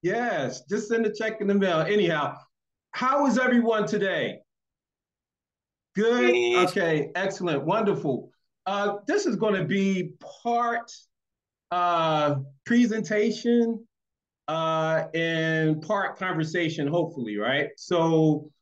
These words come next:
Speaker 1: um, I'm still on a sort of high. Uh, we finished up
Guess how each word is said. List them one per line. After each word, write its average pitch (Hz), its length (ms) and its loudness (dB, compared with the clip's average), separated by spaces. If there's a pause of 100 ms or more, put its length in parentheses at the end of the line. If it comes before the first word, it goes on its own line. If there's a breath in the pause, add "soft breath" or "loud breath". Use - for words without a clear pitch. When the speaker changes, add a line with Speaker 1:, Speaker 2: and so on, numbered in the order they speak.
(260)
Speaker 1:
um, 151 240 0
I'm 208 160 0
still 190 680 2
on 160 540 -2
a 147 840 -2
sort 170 200 -2
of - 140 -4
high. 180 720 0
Uh, 151 240 -4
we 165 200 -4
finished 160 360 -2
up 165 320 -2